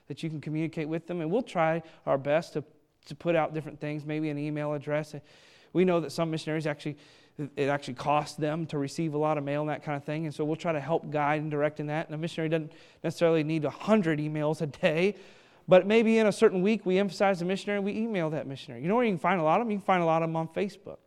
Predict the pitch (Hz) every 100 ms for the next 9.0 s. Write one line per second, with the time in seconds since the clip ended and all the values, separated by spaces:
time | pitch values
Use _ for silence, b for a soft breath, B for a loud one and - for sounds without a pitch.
0 | _ b b b b b 147 165 165 156
1 | 156 165 160 165 165 165 160 - b b
2 | b - 156 190 151 120 120 143 147 143
3 | B B B 135 135 160 170 175 151 170
4 | 160 170 165 - 165 156 156 175 139 156
5 | 190 202 170 220 220 175 202 208 - -
6 | 214 180 135 151 226 202 226 190 143 156
7 | 196 - 196 196 208 202 208 254 359 359
8 | 320 202 170 - - - 202 175 120